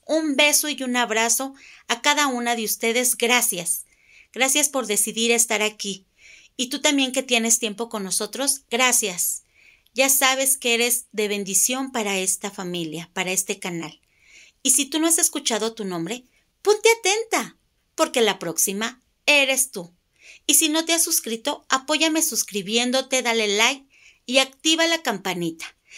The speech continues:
porque es completamente gratis para ti. Y bueno, también comenta porque yo te voy a contestar. Y si me ayudas a compartir con alguna vecina, amiga, familiar, con quien tú quieras,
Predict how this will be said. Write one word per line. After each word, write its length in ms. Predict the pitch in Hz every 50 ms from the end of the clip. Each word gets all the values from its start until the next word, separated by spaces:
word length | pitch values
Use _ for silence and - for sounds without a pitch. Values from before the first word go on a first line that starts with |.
| - - _
porque 280 | - 269 262 262 311 311
es 120 | 302 -
completamente 1000 | - 311 302 277 269 277 320 339 349 339 330 330 311 277 262 247 240 233 254 240
gratis 760 | 202 202 196 190 190 - - - - - - - - - - -
para 220 | 190 175 175 165
ti. 340 | 160 - 156 143 - - _ _ _ _ _ - - - _ _ _ _
Y 160 | - 254 247
bueno, 460 | 208 247 254 254 269 285 302 302 - _ _ _ _
también 500 | - 226 226 226 226 240 247 254 254 254
comenta 580 | - 233 220 214 220 233 240 240 240 277 269 247
porque 240 | 233 233 - 220
yo 140 | - 220 214
te 100 | 214 214
voy 200 | 190 196 196 196
a 100 | 196 190
contestar. 760 | - 185 175 165 - 156 - - - 233 233 262 285 285 - - - - - - - _ -
Y 260 | 311 311 311 311 294
si 120 | - 320
me 120 | 302 311 311
ayudas 340 | 302 339 339 403 392 -
a 100 | 381 349
compartir 600 | - 220 196 190 208 196 185 185 - 220 214 214 -
con 180 | - 247 233
alguna 380 | 214 190 175 196 208 214 214 208
vecina, 640 | 196 160 160 - - - 202 190 196 202 202 190
amiga, 380 | 190 185 185 196 202 180 208 202
familiar, 500 | - - 190 175 175 170 180 190 185 -
con 160 | - 277 285
quien 240 | 269 - 339 320 320
tú 180 | 370 370 359 -
quieras, 440 | - 254 262 269 330 370 - -